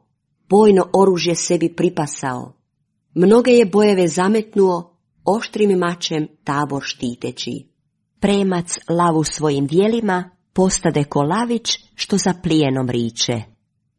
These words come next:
Gonio je otpadnike, trak im njušeći. Palio je tlačitelje svoga naroda, od straha pred njim dah im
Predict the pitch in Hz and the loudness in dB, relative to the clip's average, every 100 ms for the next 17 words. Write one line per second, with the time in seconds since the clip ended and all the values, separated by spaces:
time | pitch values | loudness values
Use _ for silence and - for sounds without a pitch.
0 | - 143 202 226 196 175 165 214 - 214 | -8 0 2 4 2 2 2 0 -4 -2
1 | 196 190 185 170 160 _ _ _ 175 190 | 0 0 -2 -4 -6 _ _ _ -2 0
2 | 170 - 156 151 156 147 156 143 - 123 | -2 -2 0 2 2 0 -4 -6 -8 -8
3 | 110 _ _ _ _ _ - 165 175 175 | -12 _ _ _ _ _ -6 -2 2 2
4 | 160 156 165 170 170 175 165 160 151 - | 2 0 -2 -2 -4 -4 -2 -2 -2 -2
5 | 170 156 151 151 165 175 160 147 - _ | -2 0 -2 -2 -2 -2 -4 -6 -8 _
6 | _ _ _ 180 - - 196 202 190 180 | _ _ _ -2 0 0 2 2 0 -4
7 | - 190 180 180 147 175 165 143 143 | 0 0 2 2 2 0 0 -2 -6